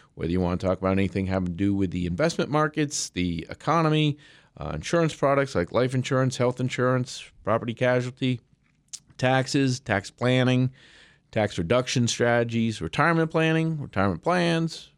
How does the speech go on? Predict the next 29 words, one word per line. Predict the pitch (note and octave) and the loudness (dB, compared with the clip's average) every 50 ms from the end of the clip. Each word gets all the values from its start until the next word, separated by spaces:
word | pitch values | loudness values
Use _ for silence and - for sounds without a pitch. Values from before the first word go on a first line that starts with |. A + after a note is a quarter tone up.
| _ _ - | _ _ -8
four | - F2 | -6 -4
oh | F2 | -2
one | E2+ E2+ | -2 -2
Ks, | - B2+ B2+ B2+ B2 B2 B2+ A#2 - | 0 0 2 2 2 2 0 0 -2
four | - - - | -6 -10 -10
oh | C#2+ | -6
three | - F#2 | -4 -4
Bs, | F#2 G2+ A2 A2 A2 A2 G#2+ G#2 - - - - - - | -2 -2 -2 -2 -2 -2 -4 -8 -12 -20 -20 -20 -8 -2
I | - E2+ F#2+ | 0 2 2
R | G2 G2+ G#2 | 4 4 4
As, | G2+ G2+ G2+ G2+ G2+ - - - _ _ _ _ _ _ _ _ _ | 2 2 2 0 -2 -4 -12 -20 _ _ _ _ _ _ _ _ _
Roth | - C#2+ D#2+ F#2 - | -6 -4 -4 -4 -2
I | F2 F2+ F#2+ | 0 0 2
R | F#2 F#2+ G2 | 2 2 2
As, | F#2+ G2 G2+ G2 F#2+ - - _ _ - - - - - - - - - _ _ - | 2 2 2 0 -2 -6 -12 _ _ -20 -20 -20 -20 -20 -20 -20 -20 -20 _ _ -10
uh, | - G2 G2+ | -6 -2 0
mortgage | G2+ A2+ C#3 E3+ F#3+ G3 G3 E3 | 2 2 2 2 2 2 0 0
options, | F#3+ F3+ F3 F3 - - F#3+ F#3+ F#3 F3 - - - - - _ - | 2 2 0 0 0 -2 0 0 0 0 -2 -6 -14 -20 -18 _ -10
or | B2+ | -6
Social | - - F3 E3+ | -2 0 0 0
Security | D3+ - - - - B3+ D#4 C4+ B3 | 0 -2 -4 -6 -4 -2 0 0 -2
claiming | - - A#2 G#2+ G2 F2+ E2+ | -2 -2 -2 -2 0 0 -2
strategies, | E2 - - E2+ D#2+ D#2+ D#2 - B1 A#1+ A1 - - - - - - - _ _ | -4 -2 0 0 0 0 -2 -4 -6 -14 -14 -14 -16 -18 -18 -20 -20 -20 _ _
and | - B2 C#3+ | -2 0 0
estate | D3 C#3 - F#3+ F#3 F3+ | 0 0 0 0 0 0
planning, | - - A2 F2+ D#2 C#2 C2 - - _ _ - - | -2 -2 -4 -4 -4 -6 -8 -14 -20 _ _ -10 -2
wills | - B2 C#3+ E3 E3 D3+ D3+ | 0 2 2 2 2 0 0
and | D3+ C#3+ | 0 -2
trusts. | - - G2+ C#2 - - - - - - | 0 0 0 0 -2 -6 -14 -20 -20 -20